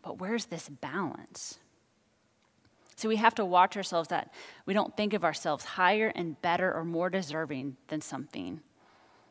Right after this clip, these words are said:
And I have found this is especially hard and tricky when we,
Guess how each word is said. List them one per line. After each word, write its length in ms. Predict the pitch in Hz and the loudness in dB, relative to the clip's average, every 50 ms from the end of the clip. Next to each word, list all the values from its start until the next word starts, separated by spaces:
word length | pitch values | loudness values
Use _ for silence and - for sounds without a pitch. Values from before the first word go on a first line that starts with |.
| _ _ _ _ _ _ _ _ _ _ _ _ _ _ _ _ _ _ - - | _ _ _ _ _ _ _ _ _ _ _ _ _ _ _ _ _ _ -6 0
And 140 | 202 208 214 | 6 8 8
I 60 | 226 | 8
have 180 | 233 226 214 - | 8 8 6 6
found 200 | 214 185 170 185 | 6 6 6 4
this 140 | 196 190 | 2 -2
is 140 | 180 170 - | -2 -6 -6
especially 580 | 170 - - - - 226 247 - - 262 254 240 | -8 -10 -4 2 4 4 4 4 0 -2 -4 -4
hard 380 | 208 - - 202 196 202 196 | -4 0 2 4 4 4 4
and 140 | - - 170 | 2 -2 -4
tricky 340 | - - - 196 196 196 202 | -6 -6 -8 -8 -8 -6 -6
when 180 | 175 170 160 160 | -4 -2 -2 0
we, 160 | 151 143 | -2 -2